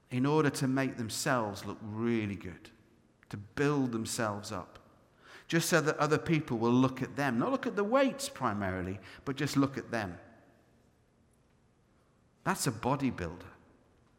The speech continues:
A weightlifter will lift exactly the same weights,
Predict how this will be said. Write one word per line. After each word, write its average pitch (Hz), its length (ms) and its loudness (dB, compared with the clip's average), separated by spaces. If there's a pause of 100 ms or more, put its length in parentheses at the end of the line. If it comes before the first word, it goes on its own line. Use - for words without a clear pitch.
(680)
A 113 40 -2
weightlifter 120 1040 0 (1000)
will 143 360 4
lift 160 380 2
exactly 156 760 -2
the 131 100 0
same 131 360 -2
weights, - 580 -8